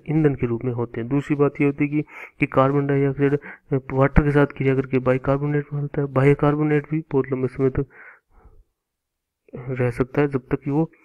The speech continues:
बाइकार्बोनेट का यूज नहीं आ जाता। ठीक है, इसके बाद में इसमें बताया गया कि bicarbonate combination with calcium ion from calcium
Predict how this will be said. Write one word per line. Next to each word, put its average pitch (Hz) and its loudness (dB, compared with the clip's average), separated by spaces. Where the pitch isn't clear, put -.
बाइकार्बोनेट 131 0
का 165 -2
यूज 139 2
नहीं 135 2
आ 110 -4
जाता। - -12
ठीक 139 -2
है, 175 -4
इसके 143 -6
बाद 139 2
में 139 -2
इसमें 135 -4
बताया 127 0
गया 143 -2
कि 165 -2
bicarbonate 147 0
combination 147 0
with 156 -2
calcium 151 2
ion 143 0
from 135 0
calcium 151 0